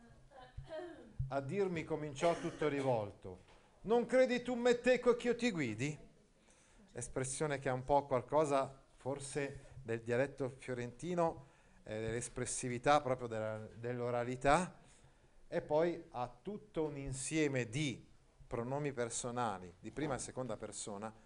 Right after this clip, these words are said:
concentrati in un unico verso. "Tu, me, teco, io e ti." Insomma, non mi, non hai fiducia in me?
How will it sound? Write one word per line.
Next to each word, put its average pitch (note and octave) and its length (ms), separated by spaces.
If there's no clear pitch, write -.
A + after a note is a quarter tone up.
concentrati A2+ 880
in B2+ 140
un B2+ 80
unico B2 320
verso. F#2 560
"Tu, F#3+ 280
me, C3+ 480
teco, F3 640
io D#3+ 460
e B2 180
ti." F#2+ 200
Insomma, A#3 420
non A#3 160
mi, C4+ 140
non A#3+ 140
hai C4+ 120
fiducia D4 400
in C#4+ 100
me? A#2+ 340